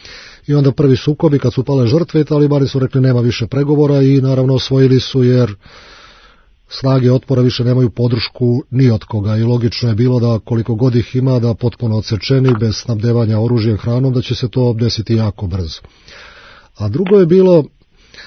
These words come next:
još jedan simbolički čin. Dan pre pada Panjšira, portparol tih snaga otpora je izjavio da Panjšir nije pao, sledećeg dana su ga Talibani uhvatili i pogubili.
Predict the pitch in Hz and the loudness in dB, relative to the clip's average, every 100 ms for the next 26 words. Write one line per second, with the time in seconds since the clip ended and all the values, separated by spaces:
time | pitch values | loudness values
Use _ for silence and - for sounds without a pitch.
0 | - - - _ - 139 151 165 151 - | -20 -20 -20 _ -4 -2 0 2 0 0
1 | 135 139 131 - 117 - 127 110 160 170 | 0 2 2 0 -6 -4 -2 0 0 0
2 | 123 143 117 135 123 104 135 131 - 143 | 0 0 0 -2 -2 -2 -2 -2 -2 -2
3 | 160 160 147 139 _ _ _ - 147 - | 0 2 0 -2 _ _ _ -8 -8 -6
4 | - 139 123 98 76 _ _ _ _ _ | -2 2 2 0 -6 _ _ _ _ _
5 | _ _ _ - - - - 127 - 131 | _ _ _ -20 -20 -20 -8 -6 -2 -2
6 | 135 127 131 - 139 135 127 120 123 127 | 0 0 0 -2 -2 2 2 2 2 2
7 | 131 127 120 - 135 123 - 131 131 131 | 2 2 0 -2 -2 -2 0 0 2 0
8 | - 135 127 131 131 117 117 120 123 117 | 0 -2 -2 0 0 0 -2 0 -2 -2
9 | 117 117 120 113 113 127 123 117 127 - | -2 -4 -2 -2 0 0 0 0 -4 -2
10 | 117 113 101 107 107 101 90 | -2 -2 -2 -2 -2 -2 -4